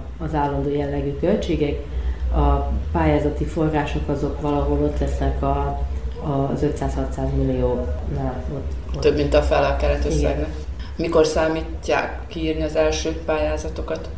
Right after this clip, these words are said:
Speaker 1: Az első pályázatok mindig ott, ö, valahol január vége felé, tehát amikor elfogadja a pénzügyi tervet itt a kormány, és onnantól kezdve fog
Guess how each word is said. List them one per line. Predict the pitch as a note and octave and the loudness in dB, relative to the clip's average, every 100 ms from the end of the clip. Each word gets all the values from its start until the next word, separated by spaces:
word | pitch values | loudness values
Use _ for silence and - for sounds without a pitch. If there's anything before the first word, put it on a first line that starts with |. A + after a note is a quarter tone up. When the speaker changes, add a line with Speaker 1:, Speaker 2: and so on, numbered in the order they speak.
| - | 2
Speaker 1:
Az | F3+ E3+ | 4 4
első | A3 A#3 A3+ | 4 4 2
pályázatok | G#3 F3+ E3+ E3+ E3+ | 2 2 2 0 2
mindig | F#3+ E3+ D#3+ | 4 6 4
ott, | D#3+ D#3+ - | 4 2 2
ö, | D#3 D3 C#3+ C#3+ | 4 4 2 2
valahol | D3 C#3 D3 C#3+ C#3+ | 2 2 0 -2 2
január | D#3+ D#3+ D3 C#3+ C#3 | 4 6 4 2 0
vége | C#3+ C#3 C#3+ C#3 | 0 0 0 0
felé, | C3+ C3+ D#3+ | 0 2 4
tehát | - C#3+ C3+ | 2 0 0
amikor | C#3+ C3+ - C#3 | 0 0 0 0
elfogadja | C#3 C#3 C3+ C3+ C3 C3+ C3+ C3 | 0 0 0 0 2 2 2 2
a | C3 - C3+ C3 B2+ B2+ - | 0 -2 -2 2 2 0 2
pénzügyi | C#3+ C3+ C#3 | 2 2 0
tervet | C3+ C#3 C3+ B2+ B2+ - | 0 2 2 4 0 -2
itt | B2 - | -6 -2
a | C3 B2 A#2+ - - - | 0 0 0 -2 -4 -4
kormány, | - C#3 D3+ F#3 A3 A3 - - - - - | -2 0 2 2 2 0 -4 -8 -8 -8 0
és | F#3 E3+ - - - | 4 4 2 -2 0
onnantól | F#3+ F3 D#3 D3 D#3 | 4 6 6 4 2
kezdve | D3+ D3+ D3 C#3+ | 2 2 2 2
fog | C#3+ - D3 C#3+ D3 | 0 0 0 0 0